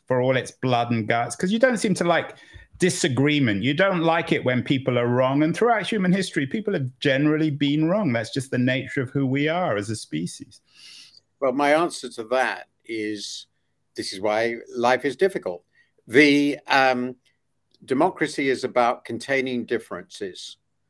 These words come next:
Speaker 2: which are absolutely legitimate and fundamental. I have no problem with that. There have to be differences which are very important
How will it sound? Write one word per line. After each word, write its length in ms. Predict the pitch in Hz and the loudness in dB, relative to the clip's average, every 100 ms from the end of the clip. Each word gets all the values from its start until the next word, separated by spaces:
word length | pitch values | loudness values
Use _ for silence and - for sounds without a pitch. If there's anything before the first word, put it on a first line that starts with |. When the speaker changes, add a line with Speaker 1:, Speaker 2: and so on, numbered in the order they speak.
| _ _ | _ _
Speaker 2:
which 180 | - 107 | -10 -6
are 120 | 117 - | -4 0
absolutely 480 | 147 143 139 117 110 | -2 -2 -6 -4 -4
legitimate 540 | - 113 - 113 110 | -4 -6 -6 -10 -10
and 100 | 98 | -10
fundamental. 520 | 131 120 147 160 110 | -8 -6 -8 -8 -10
I 100 | 85 | -10
have 140 | 98 113 | -12 -6
no 160 | 110 | -4
problem 360 | 110 135 135 110 | -2 -4 -4 -6
with 140 | 95 | -8
that. 240 | 104 92 - | -6 -8 -8
There 100 | 98 | -6
have 200 | 127 - | -6 -6
to 80 | 117 | -10
be 320 | 92 95 - _ | -10 -12 -16 _
differences 680 | - - - 95 - 98 92 | -2 -2 -4 -10 -8 -8 -8
which 180 | - - | -16 -6
are 100 | 107 | -4
very 280 | 92 110 107 | -2 -2 -2
important 520 | 95 117 123 120 98 | -6 -8 -8 -8 -16